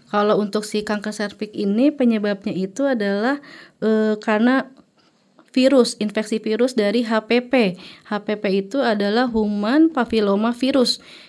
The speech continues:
yang seringkali tidak menimbulkan gejala. Karena banyak orang tidak, eh, tahu mereka terinfeksi H P V gitu. Jadi mereka memang sebelumnya tidak pernah, eh, terpapar dengan infeksi virus ini gitu, Kak.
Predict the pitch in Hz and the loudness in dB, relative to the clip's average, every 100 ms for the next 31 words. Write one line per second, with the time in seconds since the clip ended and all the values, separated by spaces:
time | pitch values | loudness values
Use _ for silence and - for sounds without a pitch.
0 | - 208 208 214 208 202 208 208 196 226 | -6 -2 -2 -2 -2 -2 -2 -2 0 0
1 | 254 - 208 208 233 226 220 220 226 220 | -2 -4 -2 2 4 6 6 4 4 2
2 | 196 220 233 254 - - - - _ _ | 2 4 4 4 0 -10 -20 -20 _ _
3 | - 208 240 214 208 208 - 208 208 226 | -4 0 2 2 0 -4 -2 2 4 4
4 | 285 302 226 202 233 - - 214 214 214 | 4 2 0 0 -2 -2 -8 -4 -2 -2
5 | 214 214 214 214 220 220 294 233 214 214 | -2 -2 -2 -4 0 2 4 2 0 0
6 | 262 220 220 208 208 254 226 233 247 240 | -4 -2 -2 -4 -4 -4 -4 -4 -4 -2
7 | 208 185 190 190 226 214 208 262 214 208 | -4 -4 -4 -2 -2 -4 -2 -2 0 -2
8 | 202 - - - - 220 226 240 277 269 | -4 -12 -20 -8 -2 2 4 4 2 0
9 | 214 - 208 214 214 - - _ _ 214 | -2 -2 -4 -4 -4 -6 -20 _ _ -6
10 | 214 214 208 - 226 - 220 262 233 208 | -4 -4 -6 -6 -4 2 2 2 0 -2
11 | 220 214 208 208 196 196 190 196 196 185 | -2 -4 -8 -10 -6 -4 -4 -4 -4 -4
12 | 175 170 170 - 170 170 160 151 | -8 -12 -16 -16 -16 -14 -14 -14